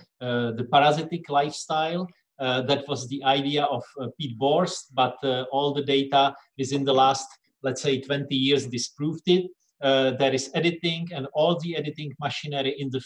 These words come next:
free living Bodo and in other kinetoplastids. Uh, the, the, the whole editing complexity is present in all kinetoplastid protists, regardless of their lifestyle. So there is no,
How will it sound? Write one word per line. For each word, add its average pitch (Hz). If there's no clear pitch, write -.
free 156
living 151
Bodo 156
and 131
in 127
other 147
kinetoplastids. 147
Uh, 123
the, 131
the, 120
the 123
whole 185
editing 151
complexity 160
is 135
present 147
in 131
all 151
kinetoplastid 139
protists, 139
regardless 120
of 107
their 113
lifestyle. 110
So 135
there 139
is 135
no, 147